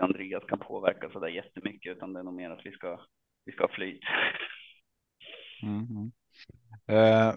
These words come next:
Speaker 2: men, men hur är det där? De här två som står där ute på springspår, tänker jag, det är O'Hara och Bubble Queen, är väl inga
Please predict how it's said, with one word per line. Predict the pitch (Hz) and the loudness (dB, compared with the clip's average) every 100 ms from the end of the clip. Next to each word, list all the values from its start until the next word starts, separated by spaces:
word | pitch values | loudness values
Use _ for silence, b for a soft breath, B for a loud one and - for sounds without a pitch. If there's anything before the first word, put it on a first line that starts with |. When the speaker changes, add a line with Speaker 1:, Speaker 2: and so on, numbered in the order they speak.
| - 147 | -2 0
Speaker 2:
men, | 123 117 | 0 4
men | 127 120 | 4 6
hur | 127 123 | 8 10
är | 120 131 | 10 10
det | |
där? | 117 110 | 10 8
De | 117 | 6
här | 120 117 | 4 4
två | - 127 117 | 2 4 4
som | - 120 120 | 4 2 2
står | - - 156 143 | -2 -2 0 4
där | 113 | 4
ute | 104 92 | 4 0
på | 101 | -6
springspår, | - 117 110 98 - 139 | -2 0 0 -2 -2 -2
tänker | 120 104 98 104 | 0 0 0 2
jag, | 101 | 4
det | 107 | 6
är | 107 104 | 6 4
O'Hara | 104 113 110 104 107 104 | 4 6 6 6 6 6
och | 104 - | 4 0
Bubble | 104 107 98 104 - | -2 0 2 0 0
Queen, | 127 127 113 | 2 2 4
är | 107 | 2
väl | 110 | 2
inga | 107 104 104 | 4 4 2